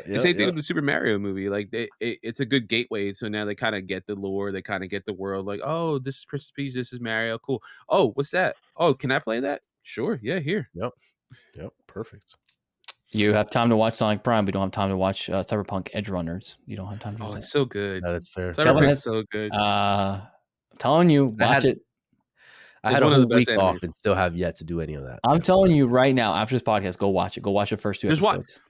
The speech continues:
Speaker 1: yeah, watch the first two. You, you'll be
Speaker 2: I
Speaker 1: hooked,
Speaker 2: watched
Speaker 1: like,
Speaker 2: the
Speaker 1: first
Speaker 2: first two episodes, and I was like, "Yeah, this is good," but I'm not, like, at the edge of my seat yet, you know? Like, I, I, I,
Speaker 1: Oh.
Speaker 2: don't get me wrong.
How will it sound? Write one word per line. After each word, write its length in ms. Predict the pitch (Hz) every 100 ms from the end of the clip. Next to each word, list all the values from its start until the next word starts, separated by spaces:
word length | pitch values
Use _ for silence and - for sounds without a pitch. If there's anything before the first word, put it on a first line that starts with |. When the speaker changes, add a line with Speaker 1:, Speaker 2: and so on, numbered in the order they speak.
| _
Speaker 1:
yeah, 160 | 160 143
watch 240 | 123 143
the 80 | 165
first 240 | 156 139 131
two. 60 |
You, 240 | 107 113 117
you'll 180 | 123 135
be 160 | 147
Speaker 2:
I 80 | 131
Speaker 1:
hooked, 60 | 185
Speaker 2:
watched 300 | 247 294 -
Speaker 1:
like, 80 | 214
Speaker 2:
the 80 | 131
Speaker 1:
first 0 |
Speaker 2:
first 360 | 233 233 -
two 180 | - 269
episodes, 460 | 170 107 104 92 87
and 100 | 107
I 60 |
was 100 | 117
like, 240 | 113 104 78
"Yeah, 220 | 190 330
this 200 | 175 -
is 120 | 165
good," 500 | 113 143 233 196 233 _
but 340 | 156 131 113 _ _ _ _
I'm 100 | 143
not, 200 | 156 156
like, 240 | 127 120 -
at 160 | 123
the 100 | 117
edge 120 | 135
of 40 | 135
my 100 | 92
seat 320 | - - 110
yet, 260 | 104 143 -
you 100 | 120
know? 200 | 135 170
Like, 260 | 139 117 -
I, 80 |
I, 300 | 107 101 135 -
I, 40 | -
Speaker 1:
Oh. 60 |
Speaker 2:
don't 140 | 135 180
get 120 | 247
me 80 | 269
wrong. 300 | 294 135